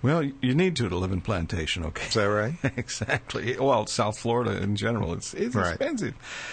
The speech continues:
Speaker 1: Uh, Daryl Rhea is gonna be with us, uh, next, uh, next week, principal and C E O at, uh, Cheskin, and we're looking forward to, uh, to talking with Daryl. So we've got, uh, that up for, uh, next week here on The Advertising Show. Here's, here's a place that, uh, Karen would like to, to shop, I'm sure. It's called Neiman Marcus.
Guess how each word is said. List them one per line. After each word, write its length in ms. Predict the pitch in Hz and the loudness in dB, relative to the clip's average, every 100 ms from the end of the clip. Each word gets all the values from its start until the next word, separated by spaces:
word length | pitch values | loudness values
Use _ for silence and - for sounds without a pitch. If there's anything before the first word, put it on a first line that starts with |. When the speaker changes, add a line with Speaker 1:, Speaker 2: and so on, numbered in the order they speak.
| - - | -12 -4
Speaker 1:
Uh, 440 | 101 104 104 104 | 2 4 4 2
Daryl 340 | 104 156 160 120 | 4 4 6 6
Rhea 240 | 139 165 | 4 4
is 80 | 113 | 2
gonna 160 | 110 107 | 2 2
be 140 | 104 | 2
with 200 | 104 110 | 2 2
us, 300 | 113 107 - | 2 2 2
uh, 140 | 107 | 2
next, 400 | 107 107 110 - | 2 2 0 -2
uh, 120 | 104 101 | 0 0
next 280 | 104 107 - | 0 0 -2
week, 220 | 117 117 | -2 0
principal 360 | 147 147 139 | 0 2 2
and 140 | 117 110 | 2 2
C 180 | - 135 | 0 0
E 140 | 131 131 | 0 2
O 180 | 131 | 2
at, 220 | 120 - 110 | 0 0 -2
uh, 100 | 92 | -2
Cheskin, 640 | - 170 175 - 69 95 - - - - | 0 0 0 -2 -2 -4 -6 -12 -16 -8
and 300 | 90 80 82 | -4 -2 0
we're 80 | 113 | 0
looking 200 | 107 104 | 0 0
forward 320 | - 120 120 | 2 2 2
to, 240 | 107 107 101 | 0 -2 -2
uh, 40 | |
to 140 | - | -2
talking 340 | 110 151 160 98 | -2 -2 -2 -8
with 160 | 90 | -10
Daryl. 320 | - 90 80 - | -6 -4 -4 -4
So 160 | - | -2
we've 180 | 104 104 | -2 -2
got, 300 | 104 104 - | 0 -2 0
uh, 140 | 101 | 0
that 200 | 101 117 | 0 0
up 140 | 117 107 | 0 -2
for, 380 | - 110 101 101 | -2 0 2 0
uh, 100 | 98 | 0
next 340 | 113 156 - | 0 -2 -4
week 180 | 92 - | -8 -8
here 80 | - | -10
on 100 | - | -8
The 100 | 69 | -6
Advertising 560 | 69 76 - - - - | -6 -8 -8 -8 -8 -10
Show. 280 | - - - - - - - - - | -8 -10 -12 -16 -18 -18 -18 -18 -2
Here's, 220 | 180 240 | 0 2
here's 240 | 147 185 | 2 2
a 40 | 165 | 2
place 360 | 127 123 123 | 4 4 2
that, 240 | - 113 - | 0 0 2
uh, 120 | 107 | 0
Karen 420 | 98 135 143 147 | 2 4 4 4
would 100 | 110 | 2
like 220 | 101 107 107 | 4 2 0
to, 220 | 104 95 | -4 -4
to 160 | - 101 | -2 -2
shop, 400 | - 107 117 113 | 2 2 2 2
I'm 160 | 104 | 2
sure. 340 | 98 - 110 135 | 2 2 2 0
It's 140 | - | 0
called 240 | 123 104 | 2 4
Neiman 320 | 110 123 127 107 | 6 6 6 4
Marcus. 560 | 98 104 127 160 - | 4 2 0 -2 -4